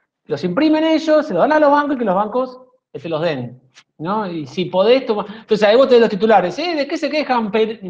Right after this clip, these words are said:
Perú, eh, pe-, tomó al diez, a diez años al cuatro, ¿no? O sea, la, la, la respuesta de Estados Unidos es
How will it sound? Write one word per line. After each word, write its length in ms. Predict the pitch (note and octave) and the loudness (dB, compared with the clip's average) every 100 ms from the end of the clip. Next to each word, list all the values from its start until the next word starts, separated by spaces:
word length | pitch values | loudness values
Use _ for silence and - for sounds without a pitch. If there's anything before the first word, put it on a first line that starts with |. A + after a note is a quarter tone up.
| F3 | -12
Perú, 440 | E3+ G3+ B3+ F4 F4 F#3+ | -6 -4 0 -2 -4 -12
eh, 60 | |
pe-, 420 | F#3 G#3+ A3+ G3 E3 | -12 -10 -10 -10 -4
tomó 220 | G#3 B3 | -2 0
al 100 | B3+ | 0
diez, 360 | B3+ C#4 - _ | 0 -2 -4 _
a 180 | G3+ G3+ | 2 2
diez 240 | B3 A#3 | -2 -2
años 200 | C#4 A#3 | 0 2
al 160 | G3 F#3 | 2 4
cuatro, 560 | C#4+ C4+ - D#3+ D#3 | 4 4 2 -6 -6
¿no? 320 | F3+ A#3 B3+ - _ _ _ _ _ _ _ _ _ | -8 -8 -12 -20 _ _ _ _ _ _ _ _ _
O 80 | D#3+ | -6
sea, 180 | G#3+ F#3+ | 0 2
la, 200 | F#3+ - | 2 0
la, 760 | F3+ F3+ E3+ E3 D#3+ D#3 D#3 - | 0 4 6 6 4 0 -4 -10
la 320 | F3 F3 E3+ | -6 0 0
respuesta 340 | F#3+ G3+ G4 | 0 -4 -2
de 60 | D#4+ | -2
Estados 340 | C4+ B3 G#3 | 0 0 0
Unidos 320 | A#3+ F#4 E4 A#3 | -4 -2 -2 -4
es 320 | F#3+ - | -8 -12